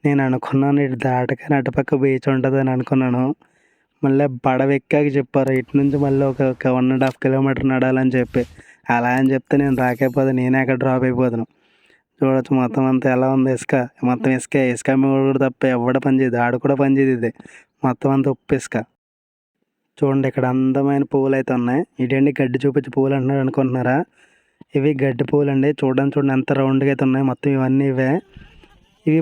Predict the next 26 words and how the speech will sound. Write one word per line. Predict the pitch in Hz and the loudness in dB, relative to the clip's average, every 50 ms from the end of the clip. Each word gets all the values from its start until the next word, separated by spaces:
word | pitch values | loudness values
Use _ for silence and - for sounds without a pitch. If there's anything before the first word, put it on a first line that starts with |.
| 151 - | 2 2
పువ్వులతో | 156 147 151 151 143 156 165 165 | 2 2 2 2 2 2 2 2
మనం | 160 160 156 151 | 2 2 0 0
అయితే | 139 156 151 147 | 0 0 2 2
ఆడుకోవచ్చు, | 147 147 135 165 160 139 - 156 151 151 | 0 0 2 0 0 0 0 0 0 2
మనం | 151 147 147 143 | 2 2 0 0
ఎటు | 131 - - - | -2 -4 -4 -2
త్రో | 160 151 151 147 151 | 0 2 2 2 2
చేసినా | 151 139 - 160 147 143 | 0 0 0 -2 0 0
సరే | 147 147 147 | 0 0 2
అవి | 151 147 - | 0 0 2
తిరిగి | 147 139 143 143 139 | 2 2 2 2 2
మన | 135 131 139 143 | 2 2 2 2
వైపు | 143 135 151 143 | 0 0 0 -2
అయితే | 139 - 151 143 | 0 0 0 -2
వస్తాయి. | 135 - - - 131 131 143 175 - - - - - _ _ _ _ _ - - 151 | -2 -2 -2 0 0 2 2 0 -2 -6 -12 -20 -20 _ _ _ _ _ -8 -6 -4
ఈ | 131 - | -2 -2
పువ్వులతో | 143 135 135 135 135 131 151 - - | 0 0 0 0 0 -2 -2 -2 0
చాలా | 139 135 139 139 | 0 0 2 0
బాగుంటుంది, | 143 139 135 123 135 135 139 151 151 135 | 0 0 0 0 0 0 2 2 0 0
అసలు | 120 147 143 131 | 0 -2 -2 -2
గుచ్చుకోవు. | 139 135 - - - 165 151 147 143 143 156 175 165 - - | -2 -4 -4 -2 -2 0 2 2 2 2 0 0 -2 -4 -2
చూడడానికి | - 143 139 139 156 165 165 147 156 | 0 0 2 2 0 0 2 2 0
షార్ప్గా | 147 147 143 143 147 156 156 143 - | 0 0 0 2 0 0 0 2 0
కనిపిస్తాయి | 151 143 143 139 - - 151 147 147 | 0 0 0 -2 0 0 2 2 2
కానీ | 151 156 147 | 2 0 0
అసలు | - - 147 | 0 0 0